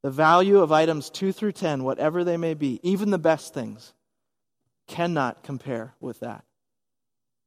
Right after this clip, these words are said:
And in fact, having that as your number one puts all the rest of them into perspective. Number three, the last of these takeaways this morning, receiving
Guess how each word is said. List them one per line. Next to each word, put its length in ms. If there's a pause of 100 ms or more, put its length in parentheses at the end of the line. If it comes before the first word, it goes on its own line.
And 120
in 120
fact, 340
having 320
that 200
as 140
your 80
number 300
one 240
puts 220
all 180
the 80
rest 300
of 60
them 140
into 240
perspective. 540 (720)
Number 200
three, 420 (440)
the 80
last 340
of 120
these 400 (500)
takeaways 480
this 160
morning, 400 (920)
receiving 840